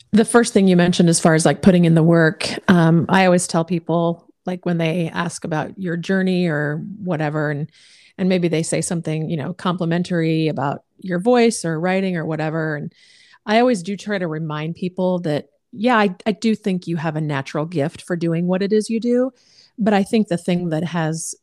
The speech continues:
maybe set you apart a little bit is, is probably your work ethic. And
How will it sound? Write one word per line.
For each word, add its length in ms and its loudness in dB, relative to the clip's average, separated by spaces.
maybe 240 -2
set 240 -4
you 120 -2
apart 300 -2
a 40 0
little 200 0
bit 320 0
is, 440 -6
is 160 -2
probably 480 -2
your 160 -2
work 240 -2
ethic. 480 -2
And 520 0